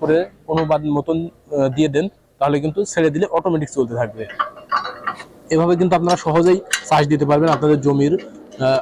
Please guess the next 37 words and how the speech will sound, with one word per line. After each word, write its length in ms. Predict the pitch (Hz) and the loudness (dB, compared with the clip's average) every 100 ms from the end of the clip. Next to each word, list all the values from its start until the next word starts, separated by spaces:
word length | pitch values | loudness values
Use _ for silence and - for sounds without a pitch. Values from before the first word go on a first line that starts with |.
| - | 0
আগাছা 220 | 147 165 160 | 0 0 -2
দমনের 360 | 135 123 120 113 | -2 -2 -2 -2
জন্য। 160 | 113 104 - - - - - _ - | -4 -4 -8 -8 -10 -10 -10 _ -4
আর 80 | 123 - - | -4 -6 -2
এই 180 | 180 214 233 - - - - | 2 2 0 -8 -20 -16 -4
যে, 80 | 143 | -2
আহ, 340 | 156 - 151 139 | -2 -2 0 2
মিনি 160 | 147 156 | 4 2
টিলারটি 320 | 151 151 147 | 2 0 0
দেখতে 260 | 139 - 135 | -2 0 -2
পাচ্ছেন, 260 | 139 208 277 _ _ _ _ - | 0 0 -2 _ _ _ _ 0
আমাদের 240 | 147 156 | 2 4
এই 100 | 160 | 4
মিনি 200 | 147 147 | 4 2
টিলারটি 320 | 143 147 - 151 | 2 0 -2 -4
পেতে 140 | 139 143 | -2 0
হলে 120 | 151 175 147 | 0 0 -2
স্ক্রিনে 220 | - 135 | -2 0
দেওয়া 120 | 127 123 | 0 0
নাম্বারে 260 | 120 123 135 127 - - | 0 0 -2 -4 -10 -4
কল 140 | 135 127 | -2 0
করতে 160 | 147 185 | -2 0
হবে। 120 | 196 | 0
আপনারা 180 | - 160 170 | 0 0 0
যদি 120 | 170 160 | 0 0
স্ক্রিনে 200 | - 175 | 0 0
দেওয়া 120 | 170 165 | 2 0
নাম্বারে 200 | 160 165 | 0 0
কল 100 | 151 151 | 0 0
করেন, 140 | 170 160 | 0 0
আমরা 100 | 160 - | -2 -2
সরাসরি 340 | 180 190 196 | -2 -2 0
আপনাদের 260 | 180 160 175 - | 0 0 -4 -4
থানা 160 | 156 143 | -4 -2
পর্যায়ে 260 | 139 123 120 | -2 -2 -2
ডেলিভারি 300 | 123 131 135 131 | 0 2 0 -2
দিতে 140 | 127 | -6